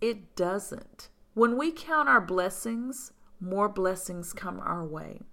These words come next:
Are you practicing gratitude for what you have? Try this exercise. Sit down and write out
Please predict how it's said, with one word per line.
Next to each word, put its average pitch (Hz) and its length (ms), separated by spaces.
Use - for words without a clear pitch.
Are 208 100
you 240 220
practicing 214 840
gratitude 190 760
for 185 180
what 170 420
you 180 280
have? 208 420
Try 427 360
this - 220
exercise. - 920
Sit - 420
down 233 400
and 196 240
write 185 280
out 165 280